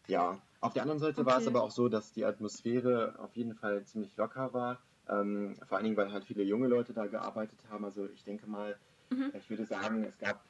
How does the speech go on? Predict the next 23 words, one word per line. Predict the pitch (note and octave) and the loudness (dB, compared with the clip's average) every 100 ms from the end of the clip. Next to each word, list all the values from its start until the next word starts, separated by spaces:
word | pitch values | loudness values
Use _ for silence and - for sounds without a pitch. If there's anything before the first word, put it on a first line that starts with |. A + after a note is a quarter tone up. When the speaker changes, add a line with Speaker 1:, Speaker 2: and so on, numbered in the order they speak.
| - | -10
Speaker 1:
von | G#2 G2+ | -6 -6
fünfzig | - B2 B2+ - - | -4 -4 -4 -10 -8
Angestellten, | A2+ C3 C3 B2+ B2+ C3 A#2+ | -2 -2 2 4 4 2 0
die | G#2+ A2 G#2+ A2+ A2 - | 0 0 2 2 0 0
da | G#2+ A2 A#2 | 2 2 2
waren, | A2+ | -2
als | G#2+ - | -4 -8
ich | - | -8
angefangen | A#2+ A#2+ - A2+ A2 | -6 -6 -8 -10 -8
habe, | A2 - | -8 -4
waren | G2 G2+ | -4 -4
vielleicht | G#2+ F#2+ _ _ _ _ _ | -6 -8 _ _ _ _ _
drei | - G2 G2 A2+ | -8 -2 0 2
oder | G#2 | 0
vier | - A2+ A2+ A2+ | -2 -2 0 0
älter | A2+ A2+ G2+ | -2 -4 -6
als | G#2+ - | -6 -8
vierzig | - C3+ - D3 C3+ | -6 -6 -4 -6 -6
und | G#2 - | -8 -6
die | |
anderen | G#2 A2 G#2+ | -2 -2 0
waren | G#2 G#2 | -2 -2
alle, | G2+ G2+ G2+ G2+ | -2 6 8 6